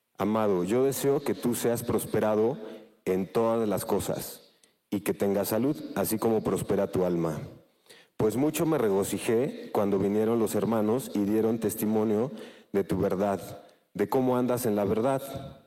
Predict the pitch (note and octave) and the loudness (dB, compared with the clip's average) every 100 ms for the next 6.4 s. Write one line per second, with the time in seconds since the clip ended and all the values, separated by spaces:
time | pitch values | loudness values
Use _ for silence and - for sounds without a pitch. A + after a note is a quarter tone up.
0 | _ _ _ _ _ _ _ _ _ _ | _ _ _ _ _ _ _ _ _ _
1 | _ _ _ _ _ _ _ - C3 D3 | _ _ _ _ _ _ _ -4 -2 0
2 | D#3+ D3 E3 C#3+ C#3+ D#3 C3+ C3 C3 A#2+ | 0 2 0 2 0 0 0 2 2 0
3 | B2+ C3+ B2+ G#2+ A#2 - F#2 D#2 - - | 0 -2 0 0 0 0 -2 -2 -6 -14
4 | - G2+ G#2+ A#2+ C#3+ - - - - _ | -4 0 2 2 2 0 -6 -10 -16 _
5 | _ _ - G2+ G#2 G2+ C3+ - C3+ E3+ | _ _ -4 -2 -2 -2 -2 0 0 -2
6 | - - - | -8 -16 -20